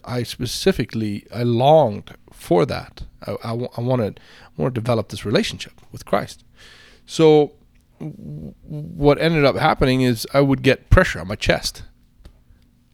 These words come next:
It wasn't very, it was kind of faint at first, and it got str-, as I kept paying attention. It was usually when I w-, went past somebody beside the road. And, uh, <laughs> a few times in a very inconvenient <laughs> time. <laughs>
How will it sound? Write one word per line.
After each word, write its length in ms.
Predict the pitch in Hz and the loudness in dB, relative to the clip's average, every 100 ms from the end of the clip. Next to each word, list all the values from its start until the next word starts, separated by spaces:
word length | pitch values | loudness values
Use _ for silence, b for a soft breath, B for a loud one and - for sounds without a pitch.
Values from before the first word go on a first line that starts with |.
| _ - | _ -4
It 300 | 120 113 117 | -4 -4 -2
wasn't 400 | 143 196 220 185 | 0 0 -4 -4
very, 400 | 196 175 151 - b b b - | 0 0 -2 -8 b b b -6
it 100 | 151 | -2
was 200 | 160 127 | 0 -2
kind 260 | - 208 | -2 -2
of 100 | 202 | -2
faint 400 | - - 131 151 | -4 -4 -2 -4
at 120 | 131 - | -8 -4
first, 360 | 127 139 - _ _ - | -2 -2 -6 _ _ -6
and 100 | 131 | -2
it 60 | |
got 140 | 131 117 | 0 -2
str-, 220 | - - | -4 -2
as 100 | 127 | 0
I 80 | 113 | 0
kept 440 | - 139 - _ b b b b b _ | 0 0 -2 _ b b b b b _
paying 180 | - 127 | 2 4
attention. 340 | 110 160 - | 4 2 2
It 40 | 143 | -2
was 180 | 127 160 | 0 2
usually 240 | 233 170 | 2 2
when 140 | 165 | 4
I 40 | 143 | 4
w-, 280 | 131 135 - | 4 0 -6
went 400 | 147 139 147 131 | -10 2 2 4
past 280 | - 147 - | 4 4 2
somebody 340 | 131 131 123 | 0 2 2
beside 220 | 120 127 | 0 -2
the 100 | 113 | -2
road. 320 | 101 92 78 - _ b b b b b b - | -4 -6 -10 -18 _ b b b b b b -8
And, 720 | - 117 110 110 110 107 107 | -2 0 2 2 2 0 0
uh, 160 | 113 98 | 0 -2
<laughs> 60 | 85 | -4
a 100 | 123 b b b b b _ _ - | -4 b b b b b _ _ -8
few 100 | 160 | -6
times 280 | - 151 131 | -2 -4 -4
in 80 | 127 | -6
a 40 | |
very 280 | 131 139 135 | 0 2 2
inconvenient 580 | 127 127 131 156 143 151 | 0 -2 4 6 8 10
<laughs> 60 | - | 10
time. 400 | 214 - 202 | 8 6 2
<laughs> 60 | 185 | 0